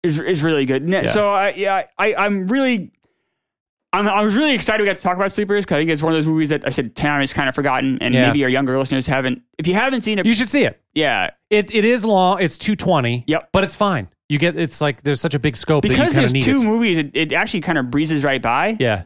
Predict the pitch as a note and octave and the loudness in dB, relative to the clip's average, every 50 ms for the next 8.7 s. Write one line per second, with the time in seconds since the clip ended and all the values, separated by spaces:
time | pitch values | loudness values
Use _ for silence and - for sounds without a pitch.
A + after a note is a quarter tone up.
0 | _ - B2+ B2+ A2+ E3+ G#3 F3 E3 E3 E3 F3 E3 D3+ - D#3 C#3+ C3 A#2+ A#2 | _ -4 -4 -2 0 0 0 0 0 0 0 0 0 0 0 0 0 0 -2 -4
1 | - - _ _ _ _ _ _ _ _ _ _ _ _ - - F#3+ G#3+ A3+ G3+ | -8 -18 _ _ _ _ _ _ _ _ _ _ _ _ -2 0 0 2 2 0
2 | F3 D3+ - G3+ C4 D4+ G#3+ - - - _ - - A#3 B3 C#4 D#4 F4 E4+ B3 | 0 0 0 0 0 0 -2 -4 -10 -18 _ -4 -2 0 0 0 0 0 -2 0
3 | - A#3 G#3 F#3 D#3 - E3 F#3+ A3 - B3 A#3+ B3 C4 C4 C#4+ C#4 C4+ _ _ | 0 0 0 0 0 0 0 0 -2 -2 0 -2 -2 0 0 -2 -4 -4 _ _
4 | _ _ _ _ _ _ - - A3+ G#3 G#3 G#3 - - E3 F3 E3+ E3 E3+ F3+ | _ _ _ _ _ _ -6 -2 0 2 2 2 4 4 4 4 4 4 2 2
5 | F3+ E3 C3+ A2 G2+ F2+ - G3+ G#3+ A#3+ B3+ A#3+ A3 F#3 D#3 D3+ E3 D#3 E3+ F3 | 2 2 0 0 -2 -2 -2 0 0 2 2 2 0 0 0 0 -2 -2 -2 0
6 | F3+ F#3+ G#3+ - - - G#3 F#3+ G3 G3 F#3 E3 D3+ C3 C3 B2+ B2+ B2+ C3+ - | 0 0 0 0 -2 -2 -2 -2 -2 0 0 0 2 2 2 0 0 -2 -4 -8
7 | _ _ _ _ - D#3+ G3 A3+ A#3+ G3 F#3+ F#3 D#3+ D#3+ D3 C#3 D3+ D#3 D#3 D3 | _ _ _ _ -2 -2 0 0 0 0 -2 -2 -2 -2 -2 0 0 0 0 0
8 | D3+ D3+ D3+ D3 C#3 C3+ C#3+ D3+ D#3+ E3+ F3 F#3+ G3 F#3+ | 0 0 0 0 0 0 0 0 0 0 0 0 -2 -4